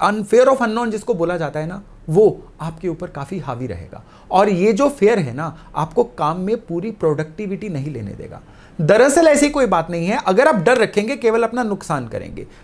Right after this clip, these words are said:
बिना डरे, बिना झिझके इस सप्ताह में खुल के काम करिए,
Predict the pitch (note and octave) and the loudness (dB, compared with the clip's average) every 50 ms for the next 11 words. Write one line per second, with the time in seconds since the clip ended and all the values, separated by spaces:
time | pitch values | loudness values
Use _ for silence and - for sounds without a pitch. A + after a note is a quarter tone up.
0 | - - C#3+ C3 - - G#3+ C4+ D#4+ D#4+ D#4 A#3 A#3+ B3 C4 C4 B3 F#3 G#3+ B3+ | -10 -8 -8 0 2 2 4 4 4 2 4 4 4 4 4 4 4 2 2 2
1 | D#4 D#4 B3+ F#3 G3+ A3 - - - B3 E3+ C3+ G2+ - - - - - A3+ A3+ | 2 2 2 4 4 2 2 2 4 4 4 4 2 -2 -8 -16 -6 -2 -2 -2
2 | - G3+ G3 - G3 G3 G#3+ B3+ D4 G3 - - G3+ G3+ F#3+ F#3 - C#4+ - - | 0 -2 -2 0 0 0 0 0 -2 -4 0 2 2 2 2 2 0 0 0 2
3 | G#3+ G3+ G#3+ A3 G#3 G3 D#3 C3+ D3 G3+ B3 C#4+ C#4 | 2 2 0 0 -2 -4 -4 0 2 2 2 2 0